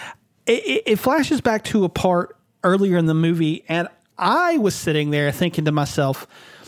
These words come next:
it would have been good if it just expand, like, if it just flashed back,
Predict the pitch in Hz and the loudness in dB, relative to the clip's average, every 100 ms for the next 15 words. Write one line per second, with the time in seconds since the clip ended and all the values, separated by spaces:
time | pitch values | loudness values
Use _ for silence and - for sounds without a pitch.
0 | - _ _ - - _ _ _ _ _ | -20 _ _ -20 -20 _ _ _ _ _
1 | 196 214 247 226 226 170 262 302 233 - | 2 2 2 2 0 2 2 2 0 0
2 | 185 175 190 - 196 - _ _ _ _ | -2 0 -2 -4 -12 -20 _ _ _ _
3 | _ _ _ _ _ _ _ _ _ _ | _ _ _ _ _ _ _ _ _ _
4 | _ _ - - 202 156 - 175 - - | _ _ -12 -2 -2 -2 -4 -4 -2 -4
5 | - - 180 208 _ 196 170 - - 185 | -4 -2 -2 -4 _ 0 0 -2 -6 -2
6 | 175 - 190 - 143 - - 196 190 - | 0 0 -2 -4 -8 -4 0 0 -2 -6
7 | - - 185 170 165 - 147 147 - - | -10 -4 0 2 2 -2 -2 0 -2 -8